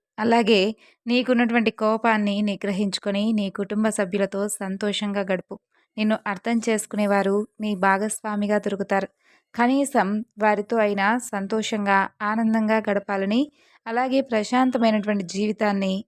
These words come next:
ఆ భగవంతుడు నీకు అతి త్వరలోనే ప్రసాదించబోతున్నాడని మరొకసారి ఈ సాయి నీ నుండి చెప్తూ, కోరుకుంటూ ఈ సందేశాన్ని నీ కోసం మాత్రమే వినిపించానని మనస్ఫూర్తిగా నమ్మి సంతోషంగా నీ జీవితాన్ని గడుపు.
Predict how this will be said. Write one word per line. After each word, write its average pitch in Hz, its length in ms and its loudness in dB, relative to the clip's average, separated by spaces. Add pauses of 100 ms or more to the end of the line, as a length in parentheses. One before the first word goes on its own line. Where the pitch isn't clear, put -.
ఆ 208 120 0
భగవంతుడు 202 560 0
నీకు 202 280 -2 (280)
అతి 196 200 -6
త్వరలోనే 202 580 0
ప్రసాదించబోతున్నాడని 196 1160 -2 (460)
మరొకసారి 233 640 4
ఈ 214 180 4
సాయి 196 340 0
నీ 202 140 -2
నుండి 196 240 -2
చెప్తూ, 202 420 -6 (280)
కోరుకుంటూ 202 560 -2 (400)
ఈ 240 160 0
సందేశాన్ని 220 800 2 (260)
నీ 214 220 0
కోసం 240 400 0
మాత్రమే 214 520 -2
వినిపించానని 196 800 -4 (240)
మనస్ఫూర్తిగా 220 800 -4
నమ్మి 190 340 -2 (420)
సంతోషంగా 240 720 0
నీ 214 200 0
జీవితాన్ని 208 560 -2
గడుపు. 196 320 -4